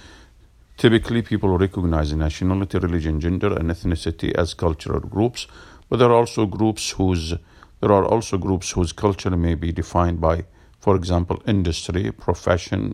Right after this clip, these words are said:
education, and union membership. The implication for establishing a coaching culture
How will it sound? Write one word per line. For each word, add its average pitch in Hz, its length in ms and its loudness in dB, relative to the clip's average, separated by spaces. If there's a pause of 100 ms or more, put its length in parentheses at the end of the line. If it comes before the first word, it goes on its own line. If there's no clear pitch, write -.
education, 92 720 -4 (400)
and 95 180 2
union 90 500 2
membership. 85 640 -4 (640)
The 101 140 6
implication 101 640 0
for 95 160 -2
establishing 87 840 -2
a 90 80 -4
coaching 85 460 -2
culture 98 420 -4